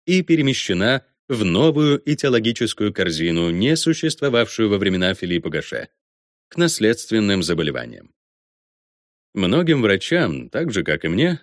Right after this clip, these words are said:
трудно выговорить название гена, мутация в котором вызывает болезнь Гаше. Ген лизосомальной глюкоцереброзидазы. Поэтому знакомьтесь с более удобным сокращённым именем и официальным названием этого гена — G B A.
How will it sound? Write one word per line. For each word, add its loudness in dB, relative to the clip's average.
трудно 2
выговорить 2
название 0
гена, 0
мутация 0
в -4
котором 0
вызывает 0
болезнь -2
Гаше. -8
Ген 2
лизосомальной 2
глюкоцереброзидазы. 0
Поэтому 0
знакомьтесь 0
с -4
более 6
удобным 4
сокращённым 0
именем 2
и -4
официальным 2
названием 2
этого 0
гена — 0
G 0
B 2
A. -8